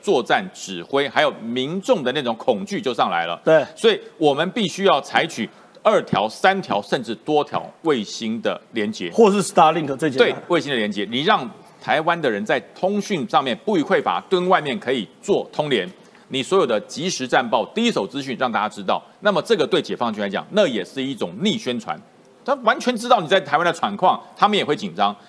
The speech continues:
Speaker 2: 对。
Speaker 1: 所以这是美国提出来，希望我们加强。我讲，他提出来就表示我要帮你啦，不然我提出来干什么？
Speaker 2: 对。
Speaker 1: 就是我要帮你。最后多点分散的基地，目前来讲，我们的做法哈，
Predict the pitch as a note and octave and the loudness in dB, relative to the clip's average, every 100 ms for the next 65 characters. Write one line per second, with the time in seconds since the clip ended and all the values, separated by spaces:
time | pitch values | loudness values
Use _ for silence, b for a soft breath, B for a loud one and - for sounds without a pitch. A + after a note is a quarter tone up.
0 | - E3 D3+ - B3 E3+ - C#3+ - _ | 2 4 4 2 2 2 0 -4 -6 _
1 | - A2 A2+ G#2+ A2 G#2+ G2 G2+ F2+ - | -8 -4 -2 -2 -4 -6 -2 0 0 -4
2 | - D3+ G2 A2+ G#2 E2 D2+ F#2+ G#2+ F2+ | 0 2 2 0 -2 -2 -14 -8 -6 -6
3 | b b - G3 A2+ A2 B2 A2 F#2 - | b b 2 2 0 -4 -2 -2 -4 -6
4 | G2+ b b b E2+ G2+ G2+ F#2+ G2+ E2+ | -10 b b b -4 0 0 -2 -4 -10
5 | - - _ _ _ _ _ F#3+ D#3 - | -16 -18 _ _ _ _ _ 0 0 -2
6 | A#2 C3 A#2+ A2 F2+ E2 - - - E3 | -2 0 2 0 -4 -12 -18 -4 2 4
7 | B2+ F#3+ D3 A#2 G#2+ B2 A2+ B B A#3+ | 4 2 4 2 4 0 -2 B B 2
8 | G3+ G3 - - A#3 F3+ A#2 F3 E3+ C3 | 4 4 2 2 4 4 0 2 4 2
9 | C#3 C#3 A#2+ - A#3+ G#3 - A#2+ B2 A#2 | 0 0 -2 -2 2 2 2 0 2 0
10 | - b b C#3+ C#3 C#3+ D#3 - F#3 - | -2 b b 4 4 6 2 4 4 4
11 | F2 F#2+ F#2 | 2 2 -2